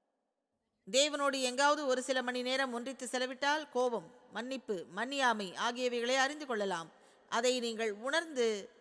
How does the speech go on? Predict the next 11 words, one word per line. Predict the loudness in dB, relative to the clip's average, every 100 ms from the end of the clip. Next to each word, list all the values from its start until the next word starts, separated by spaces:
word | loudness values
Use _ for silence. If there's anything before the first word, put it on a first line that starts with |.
| -4
சத்தமாய் | -2 0 0 0 0
படியுங்கள். | -2 -2 -4 -2 -2 -4 -8 -18 -6 -4
அப்போது | 0 2 2 2 0 -6 -16 2
மருந்து | 4 4 2 -2 -2
என்கிற | 0 0 0 2
வார்த்தையை | 2 0 0 -4 -2
அறிந்து, | -2 -2 -4 -4 -4 -6
"எனக்கான | -4 -4 0 0 2
மருந்தை | -2 -2 0 0
எடுத்துக்கொள்கிறேன்" | 0 -2 -6 -6 -4 -2 -2
என்பீர்கள். | -2 -2 -2 -4 -14